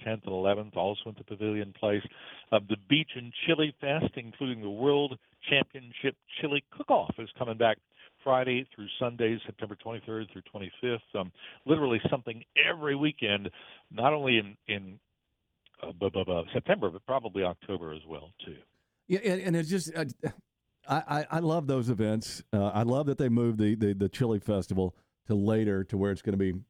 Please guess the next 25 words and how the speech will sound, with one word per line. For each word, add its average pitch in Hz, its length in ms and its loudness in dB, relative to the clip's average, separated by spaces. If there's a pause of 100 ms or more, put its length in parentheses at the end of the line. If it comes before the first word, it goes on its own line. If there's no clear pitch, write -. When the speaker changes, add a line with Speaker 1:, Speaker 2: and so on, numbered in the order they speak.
(160)
Speaker 2:
hopefully 95 420 0
a 85 60 0
little 87 240 2
bit 87 140 0
cooler 104 280 2
and, 98 160 0
and 104 100 2
more 110 280 2
Speaker 1:
<laughs> - 40 -6
Speaker 2:
appropriate 123 600 0
for, 104 180 0 (420)
for 113 140 0
chili. 131 380 0
But, 113 240 0
I 113 60 2
mean, 113 200 4 (500)
these 226 140 4
are 233 80 4
well-attended 208 480 2
events, 190 420 0
and, 151 240 0
and, 131 280 0
and, 135 240 -2
and 139 220 0 (1120)
this, 175 360 -4